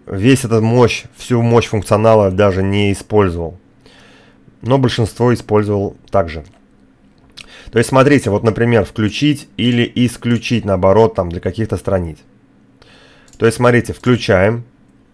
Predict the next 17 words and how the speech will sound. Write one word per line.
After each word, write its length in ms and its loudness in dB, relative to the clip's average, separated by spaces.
Соответственно, 500 2
у 60 2
меня 180 2
Joomla 420 0
чистая, 540 -2
новая. 400 4
Соответственно, 640 -2
как 160 -4
обычно, 360 -2
по 100 -4
умолчанию 440 0
только 260 0
Home, 580 2
главная 440 2
страница, 520 -2
у 60 0
нас 360 -2